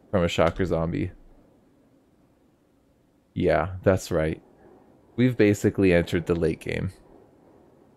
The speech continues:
So I'm, I'm pretty excited about that, but, um, I think for now, what I was doing was, um, kinda getting my mood up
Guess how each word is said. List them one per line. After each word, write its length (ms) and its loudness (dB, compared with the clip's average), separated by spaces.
So 220 4
I'm, 380 2
I'm 140 -2
pretty 180 2
excited 320 2
about 260 0
that, 220 0
but, 260 -2
um, 400 2
I 60 2
think 280 0
for 200 0
now, 480 0
what 420 2
I 200 2
was 600 0
doing 560 -2
was, 840 2
um, 520 0
kinda 180 2
getting 260 2
my 200 2
mood 480 0
up 240 0